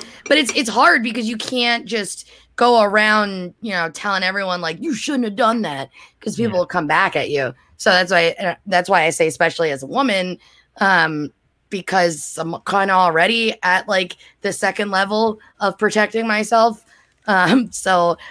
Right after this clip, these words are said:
Speaker 1: a lot of the times I'll, I feel more confident in saying something,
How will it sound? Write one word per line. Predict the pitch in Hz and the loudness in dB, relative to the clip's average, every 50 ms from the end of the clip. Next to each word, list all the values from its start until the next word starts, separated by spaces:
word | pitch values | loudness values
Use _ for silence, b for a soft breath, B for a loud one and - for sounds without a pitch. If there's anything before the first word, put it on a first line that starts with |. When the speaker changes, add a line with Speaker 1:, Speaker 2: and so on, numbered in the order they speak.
| B B - | B B 0
Speaker 1:
a | 220 | 2
lot | 214 214 202 202 220 | 4 4 4 4 4
of | 220 | 2
the | 214 | 2
times | 214 202 202 202 196 202 208 196 180 - | 0 0 2 2 2 0 -2 -6 -4 -2
I'll, | 214 208 196 196 - - | 0 2 2 2 0 0
I | 202 190 | -2 -2
feel | 180 - 196 185 | -2 -4 -4 -2
more | 185 180 170 143 | -2 -2 -4 -6
confident | - - 165 160 156 143 156 147 139 135 - | -4 -4 -4 -4 -4 -4 -6 -8 -8 -10 -10
in | 180 160 151 | -12 -12 -10
saying | - - 156 143 143 151 139 | -8 -8 -8 -6 -6 -8 -6
something, | - 165 151 147 165 160 156 151 151 147 | -6 -6 -4 -4 -4 -4 -4 -4 -6 -10